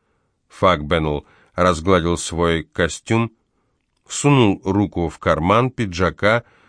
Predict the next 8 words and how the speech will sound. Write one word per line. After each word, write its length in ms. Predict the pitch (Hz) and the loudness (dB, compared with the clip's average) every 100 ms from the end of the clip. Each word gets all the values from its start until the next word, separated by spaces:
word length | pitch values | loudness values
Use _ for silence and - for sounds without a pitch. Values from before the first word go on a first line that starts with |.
| _ | _
вынул 400 | - 98 151 135 | -4 2 4 4
оттуда 400 | 101 - 104 92 | 2 0 -4 -2
визитную 680 | 85 90 82 95 - 82 76 | -2 -2 -2 -2 -2 -4 -4
карточку 640 | - 113 127 123 - - | 0 0 0 -4 -8 -2
и 60 | 98 | -2
вручил 500 | 73 80 73 - 82 | 0 -6 -6 -4 -2
ее 160 | 82 78 | -2 -4
Саймону. 600 | - 65 57 55 57 | -8 -8 -10 -18 -20